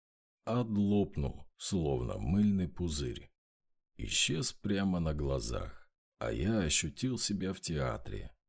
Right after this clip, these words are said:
где столь же резво, за ширмой, актеры успевают сменить декорации. Меня выплюнуло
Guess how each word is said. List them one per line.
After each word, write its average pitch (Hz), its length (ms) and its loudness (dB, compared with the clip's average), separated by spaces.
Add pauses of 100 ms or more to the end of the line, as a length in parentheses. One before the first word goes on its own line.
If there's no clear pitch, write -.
(140)
где 69 220 -2
столь - 380 -2
же 110 240 4
резво, 87 520 0 (140)
за 127 220 -6
ширмой, 123 560 0 (300)
актеры 135 580 -2
успевают 82 720 -2
сменить 62 500 -4
декорации. - 920 -8 (760)
Меня 60 400 -2
выплюнуло 73 880 -2